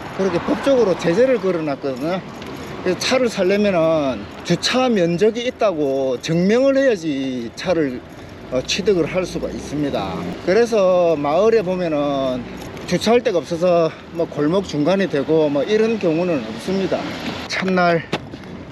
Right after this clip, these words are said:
관문교 건너서 여길 지나갔지요. 그때 지나갈 때 느낌하고 또 다릅니다. 같은 장사라도 내 마음에 따라 보는 게 다 달라지죠. 지금 보니까 다리가 더 크게 보이네.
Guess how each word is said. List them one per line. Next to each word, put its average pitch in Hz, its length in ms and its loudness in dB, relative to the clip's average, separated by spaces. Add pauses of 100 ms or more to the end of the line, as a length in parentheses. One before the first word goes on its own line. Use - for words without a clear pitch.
관문교 175 1120 2 (260)
건너서 180 800 2 (300)
여길 170 320 4
지나갔지요. 147 1000 0 (600)
그때 180 240 0
지나갈 156 440 2
때 170 80 -2
느낌하고 151 560 -2
또 160 80 0
다릅니다. 131 540 -2 (340)
같은 175 280 0
장사라도 165 680 2 (300)
내 131 180 0
마음에 135 380 0
따라 113 320 -2 (280)
보는 156 280 2
게 143 180 -2
다 131 420 -4
달라지죠. 135 480 -2 (460)
지금 208 320 0
보니까 165 380 0
다리가 151 400 -2
더 143 160 -4
크게 220 340 -2
보이네. 107 340 -4